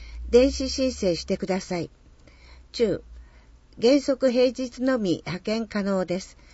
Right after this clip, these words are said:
休日、祝日の派遣については、事前にご相談ください。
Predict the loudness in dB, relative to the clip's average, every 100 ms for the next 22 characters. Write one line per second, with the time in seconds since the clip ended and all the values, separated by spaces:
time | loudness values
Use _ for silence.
0 | -20 -20 -8 2 2 2 -4 -4 -6 -6
1 | -2 -2 -2 -6 -4 -2 -2 0 0 0
2 | -2 -2 -4 -2 -2 -2 -6 -14 -20 _
3 | -6 0 2 2 4 2 2 0 -2 0
4 | 0 -2 -2 -4 -6 -4 -6 -6